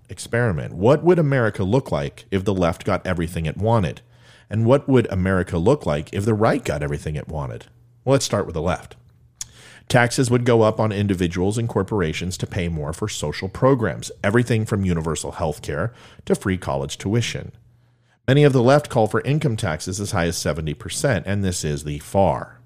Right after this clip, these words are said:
far left. Private health insurance would be abolished. The government would provide all health care services. Everyone in the medical field, doctors, nurses, and administrators would be government employees.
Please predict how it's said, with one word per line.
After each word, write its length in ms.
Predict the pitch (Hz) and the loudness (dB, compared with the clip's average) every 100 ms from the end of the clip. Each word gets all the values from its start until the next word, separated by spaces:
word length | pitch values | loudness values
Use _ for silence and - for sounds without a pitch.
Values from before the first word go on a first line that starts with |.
| - | -20
far 640 | - 98 82 60 - - _ - | -4 0 0 -4 -12 -20 _ -14
left. 440 | - - - - - _ _ _ _ _ _ _ _ - | -12 -12 -14 -20 -20 _ _ _ _ _ _ _ _ 2
Private 260 | 147 139 | 4 6
health 260 | 123 131 - | 4 2 2
insurance 460 | 123 - 101 98 - | -2 0 0 0 0
would 120 | 101 | 0
be 120 | 101 | 0
abolished. 580 | 98 92 117 113 64 - | 0 0 0 0 -2 -4
The 80 | 90 | -2
government 500 | 90 85 85 90 113 | 0 0 0 -4 -4
would 240 | 98 87 | -4 -4
provide 360 | - 87 87 85 | -4 -2 -2 -2
all 280 | - 107 123 | 2 2 2
health 300 | 87 73 - | -2 -4 -6
care 180 | 67 | -10
services. 640 | - - - - - 113 117 | -8 -10 -10 -8 -6 -4 -2
Everyone 420 | 113 120 113 107 | 2 2 2 0
in 60 | 98 | 0
the 80 | 92 | -2
medical 340 | 85 87 85 | -2 -4 -6
field, 400 | - 82 85 101 | -6 -4 -4 -4
doctors, 500 | 90 76 - 90 98 | -2 -4 -4 -6 -4
nurses, 380 | 87 78 - 90 | -2 -2 -4 -4
and 100 | 92 | -4
administrators 600 | 87 123 131 90 85 92 | -2 -2 -2 -2 -2 0
would 120 | 101 | 0
be 80 | 101 | 0
government 440 | 92 78 76 76 | -2 -4 -4 -4
employees. 640 | 76 - 135 117 62 - | -4 -2 0 0 -2 -10